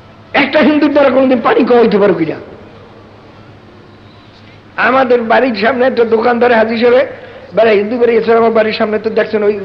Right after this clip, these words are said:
পুপ্পাস, আমার বাড়ির লগেই তো হিন্দু বাড়ি। একটা ছেলে আট দশ বছরিয়া বয়স, বয়সে কাল, "হাজি সাহেব, লবণ দেন।" কাল, "নুন ক,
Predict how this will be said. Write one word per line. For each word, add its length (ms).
পুপ্পাস, 340
আমার 200
বাড়ির 260
লগেই 260
তো 60
হিন্দু 220
বাড়ি। 160
একটা 340
ছেলে 260
আট 220
দশ 120
বছরিয়া 400
বয়স, 280
বয়সে 280
কাল, 200
"হাজি 220
সাহেব, 220
লবণ 400
দেন।" 140
কাল, 160
"নুন 320
ক, 100